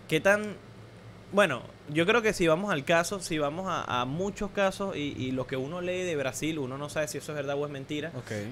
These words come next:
Speaker 1: Pero bueno, uno, uno se lo cree porque piensa que es así. De tantas cosas que se han visto en Brasil, los carnavales en Brasil. Dicen que
Speaker 2: La
Speaker 1: en los
Speaker 2: cultura
Speaker 1: barrios, en los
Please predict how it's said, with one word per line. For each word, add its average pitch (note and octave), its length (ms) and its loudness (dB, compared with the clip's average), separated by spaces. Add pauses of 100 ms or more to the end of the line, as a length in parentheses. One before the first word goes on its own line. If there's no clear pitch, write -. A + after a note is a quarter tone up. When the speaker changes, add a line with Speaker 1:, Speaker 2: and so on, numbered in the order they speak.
Speaker 1:
Pero B2 160 6
bueno, F3 240 4
uno, D#3 260 -2
uno D#3 220 -4
se G#3 120 -2
lo D3 140 0
cree F3+ 240 2
porque B2+ 280 -4
piensa B2+ 320 -6
que E3 80 -4
es D#3 60 -4
así. E3+ 300 -4 (640)
De A#2 100 -2
tantas A#2+ 320 -2
cosas D3+ 280 -6
que D#3 80 -4
se C#3+ 120 -6
han C3+ 60 -6
visto D3 180 -4
en D#3 60 -4
Brasil, D3+ 260 -4
los D3 120 -2
carnavales D3 480 -2
en E3 120 -4
Brasil. C3+ 340 -4 (1000)
Dicen F#3 280 0
que F#3+ 140 2
Speaker 2:
La C#3+ 180 8
Speaker 1:
en D3+ 80 6
los D3 80 2
Speaker 2:
cultura C#3+ 200 6
Speaker 1:
barrios, E3 220 6
en F3 60 6
los G3 180 0